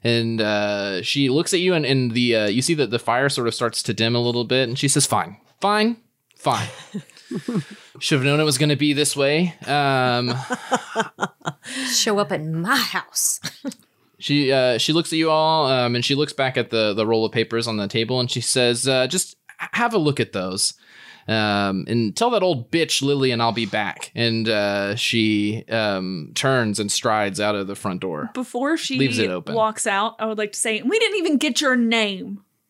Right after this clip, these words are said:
Speaker 1: Uh, she didn't give it.
Speaker 3: She's not gonna tell me as
Speaker 1: <laughs> No.
Speaker 3: <laughs>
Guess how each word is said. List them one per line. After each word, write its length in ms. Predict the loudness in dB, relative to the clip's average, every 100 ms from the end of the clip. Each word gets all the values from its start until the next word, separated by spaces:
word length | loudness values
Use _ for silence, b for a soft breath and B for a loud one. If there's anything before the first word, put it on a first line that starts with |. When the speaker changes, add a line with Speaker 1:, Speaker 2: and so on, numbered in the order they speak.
| -2
Speaker 1:
Uh, 160 | 0
she 140 | 0 -2
didn't 140 | -2
give 120 | -4
it. 160 | -6 -10 _ _ _ _ _
Speaker 3:
She's 240 | -4 -2 0
not 180 | 0
gonna 220 | 0 -4 -4
tell 180 | -4
me 160 | -4 -2
as 380 | -2 -2 -4 -2
Speaker 1:
<laughs> 0 |
No. 320 | -2 0 0
Speaker 3:
<laughs> 800 | 0 0 0 0 0 -2 -4 -2